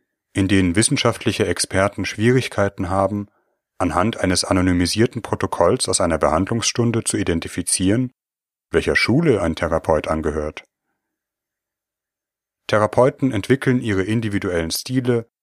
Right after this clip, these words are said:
und haben ihre individuelle Persönlichkeit, was auch so bleiben sollte, solange wir uns nicht beim Therapieroboter auf die Couch legen wollen.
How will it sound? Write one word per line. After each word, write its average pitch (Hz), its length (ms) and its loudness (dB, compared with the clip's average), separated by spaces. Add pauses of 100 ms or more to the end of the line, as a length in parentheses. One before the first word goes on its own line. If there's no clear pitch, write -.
(540)
und 98 140 -6
haben 110 200 2
ihre 107 200 0
individuelle 110 580 2
Persönlichkeit, 85 960 -4 (420)
was 95 200 0
auch 92 100 -2
so 90 140 -4
bleiben 92 320 2
sollte, 78 500 -4 (680)
solange 85 280 2
wir 85 80 2
uns 78 180 -2
nicht - 200 -2
beim 80 320 0
Therapieroboter 82 920 0
auf - 140 -8
die - 80 -12
Couch - 380 -2
legen 76 260 -6
wollen. 76 320 -10